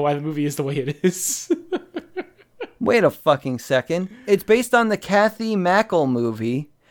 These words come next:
Speaker 2: which was a re-, Young Reader's Choice nominee in two thousand two, and it won an award in two thousand one. So how the hell is this movie out, like, out in the public before this movie is getting, or the book is getting
Speaker 1: What?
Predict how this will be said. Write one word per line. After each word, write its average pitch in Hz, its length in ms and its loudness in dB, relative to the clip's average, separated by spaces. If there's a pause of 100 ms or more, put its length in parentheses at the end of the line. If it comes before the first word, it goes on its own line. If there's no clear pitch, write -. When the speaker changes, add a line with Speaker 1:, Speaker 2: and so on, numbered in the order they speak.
(260)
Speaker 2:
which 185 400 0
was 180 420 4
a 156 160 2
re-, 190 320 0
Young 202 220 2
Reader's 202 320 0
Choice 208 420 2 (320)
nominee 156 440 2
in 160 260 0
two 196 240 -2
thousand 190 500 2
two, 123 480 -2 (260)
and 160 100 0
it 180 80 0
won 202 200 4
an 190 100 2
award 190 280 2
in 165 100 0
two 190 160 -6
thousand 175 500 2
one. 147 380 0 (560)
So 214 220 2
how 277 240 4
the 240 140 4
hell 196 260 4
is 196 100 2
this 214 200 -2
movie 208 440 -2
out, 202 280 2 (260)
like, 196 320 -2 (800)
out 226 260 4
in 208 140 0
the 196 80 -2
public 202 760 -2
before 220 400 -2
this 214 200 0
movie 226 280 -2
is 175 120 -4
getting, 208 340 -4
or 165 180 2
the - 140 -2
book 240 280 4
is 480 120 2
getting 190 180 0
Speaker 1:
What? 185 300 -8